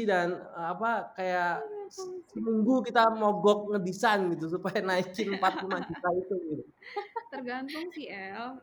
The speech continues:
Speaker 2: Tergantung, apa ya, tergantung kemampuan perusahaannya juga sebenarnya.
Speaker 1: Iya.
Speaker 2: Ya kan?
Speaker 1: Nah.
Speaker 2: Eh, ada yang mampu. Oke, gini. Ini, ini sama, gue disclaimer dulu. Ini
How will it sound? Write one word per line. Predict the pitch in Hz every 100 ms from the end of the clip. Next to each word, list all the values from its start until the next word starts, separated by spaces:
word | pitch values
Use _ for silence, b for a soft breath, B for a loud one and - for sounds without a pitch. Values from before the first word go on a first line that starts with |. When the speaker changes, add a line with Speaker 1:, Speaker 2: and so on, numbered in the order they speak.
| -
Speaker 2:
Tergantung, | 233 208 202 202 214 208 208 202 202 202 -
apa | 226 -
ya, | 196 160 165
tergantung | - 185 180 190 226
kemampuan | 254 254 262 262
perusahaannya | 269 262 214 214 220
juga | 269 240 170 170 175 _
sebenarnya. | _ 165 170 - - 156 - 151
Speaker 1:
Iya. | 135 - - _ _ _ _
Speaker 2:
Ya | 175
kan? | 180 185 196 190
Speaker 1:
Nah. | 185 190 190 170
Speaker 2:
Eh, | 175 180 180 - _ _ _ _ _ - _ _
ada | 196 220
yang | 330 220
mampu. | 202 175 175 180 226 240 _ _ _ _
Oke, | 208 190
gini. | 175 180 156 _ _ _ _ _ _ _
Ini, | 240 349 359 - _
ini | - 302
sama, | 339 247 202
gue | 202 254
disclaimer | 247 214 208 202
dulu. | 208 196 175
Ini | 202 254 294 302